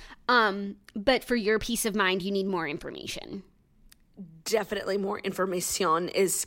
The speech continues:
Speaker 2: key here.
Speaker 1: Right, and then, like, see what he tells you, what he saw, what he did, what, if there, if it goes by categories, like Claudia said, say he joined the, um,
Speaker 2: Sports.
Speaker 1: sports, like,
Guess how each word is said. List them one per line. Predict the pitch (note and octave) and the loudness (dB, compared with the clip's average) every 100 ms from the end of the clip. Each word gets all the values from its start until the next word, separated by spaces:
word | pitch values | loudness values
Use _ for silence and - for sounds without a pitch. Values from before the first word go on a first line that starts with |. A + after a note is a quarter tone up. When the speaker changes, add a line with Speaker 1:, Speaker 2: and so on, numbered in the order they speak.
| - | -8
Speaker 2:
key | - - A#3+ F#3+ F3+ | -8 0 2 2 -2
here. | G3+ F3 - D#3 - - - _ _ - | -2 -2 0 -4 -8 -20 -20 _ _ 2
Speaker 1:
Right, | B3 G#3+ | 4 4
and | B3+ C4+ C4 | 4 4 4
then, | C#4+ | 4
like, | C#4+ - | 0 -2
see | - C#4 | -6 -2
what | C4 D#4+ | 0 2
he | D#4 | 2
tells | B3 A3 G#3 | 4 2 2
you, | A#3+ | 0
what | G#3+ F#3+ | 0 0
he | G3+ | -2
saw, | - B3 A#3+ | 2 6 6
what | G3 | 4
he | F#3 | -2
did, | G3 A3+ G#3 | 0 0 4
what, | G3+ - | 4 4
if | A3+ | 2
there, | A#3 G#3+ - | 2 0 2
if | A#3 A3+ | 2 2
it | G#3+ | 4
goes | A#3+ A#3 | 4 6
by | G#3+ | 4
categories, | G3+ F3 F#3+ G3 G#3 G#3+ | 6 4 4 2 -2 0
like | F3+ | -4
Claudia | - E3+ F3 E3+ | -2 -2 -2 -2
said, | F#3 F3 | -2 -4
say | - F3+ | -2 -4
he | F#3 F#3 _ - | -4 -8 _ -6
joined | G#3+ F#3+ F#3+ | -2 0 0
the, | F#3 D#3+ - | 0 -2 -2
um, | D#3+ A#2+ E3+ - _ _ - | -4 -4 -8 -12 _ _ -8
Speaker 2:
Sports. | - - B3+ G#3 F3+ - - - - - - _ - _ | -6 2 4 4 0 -4 -2 -2 -6 -12 -16 _ -20 _
Speaker 1:
sports, | - - C4 A#3+ C4+ | -12 -2 2 2 2
like, | C#4+ | 0